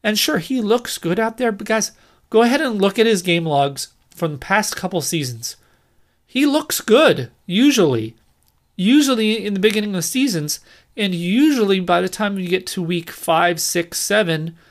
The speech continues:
the team starts giving someone else more work. Look it up. It was Breida with forty-niners,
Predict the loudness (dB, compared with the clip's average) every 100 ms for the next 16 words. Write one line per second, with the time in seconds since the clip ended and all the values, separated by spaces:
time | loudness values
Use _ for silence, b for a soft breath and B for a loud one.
0 | b b b b -8 -6 -4 -4 -4 -2
1 | -2 -2 -8 -8 -2 -2 -2 -4 -2 -2
2 | 0 0 -2 -2 0 2 0 -2 -8 _
3 | _ _ _ _ _ _ _ _ -6 -2
4 | 0 0 -2 -4 -2 -2 -2 -14 b b
5 | b b b 0 2 4 4 4 2 -2
6 | -8 -2 2 4 2 -2 b b -8 -6
7 | -6 -4 -2 -2 -4 -2 -2 -4 -8